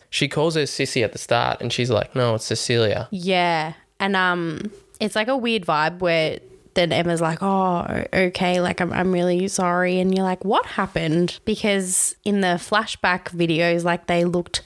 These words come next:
Speaker 2: the best of friends.
Speaker 1: Hmm.
Speaker 2: So what could have happened in, like, ten years that made them not even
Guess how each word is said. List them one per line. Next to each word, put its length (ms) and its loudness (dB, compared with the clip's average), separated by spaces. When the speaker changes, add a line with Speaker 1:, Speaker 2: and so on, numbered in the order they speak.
Speaker 2:
the 80 0
best 300 0
of 100 2
friends. 640 0
Speaker 1:
Hmm. 420 0
Speaker 2:
So 220 -4
what 260 -2
could 160 -2
have 80 -2
happened 480 0
in, 460 2
like, 240 2
ten 300 0
years 480 0
that 180 0
made 320 0
them 400 2
not 260 2
even 520 0